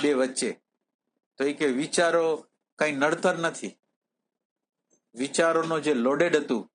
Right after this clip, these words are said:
સારા નરસા નું લાખો વર્ષનું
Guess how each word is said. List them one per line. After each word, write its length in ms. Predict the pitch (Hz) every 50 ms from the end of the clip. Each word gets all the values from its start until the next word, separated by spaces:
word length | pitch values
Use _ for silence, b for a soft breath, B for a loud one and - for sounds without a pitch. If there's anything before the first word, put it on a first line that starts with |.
| _ _ _ _ _ _ _ _ _ _ _ _ _ -
સારા 400 | - - 131 131 143 147 143 135
નરસા 680 | 123 120 123 135 143 139 - - 147 135 127 123 120 - _ _ _ _ _ _ _ _ _ _ _ _ _ _ _ _ _ -
નું 100 | 135 127
લાખો 400 | 123 131 143 143 - - 156 139
વર્ષનું 680 | 139 143 147 139 139 - 143 143 139 135 127 127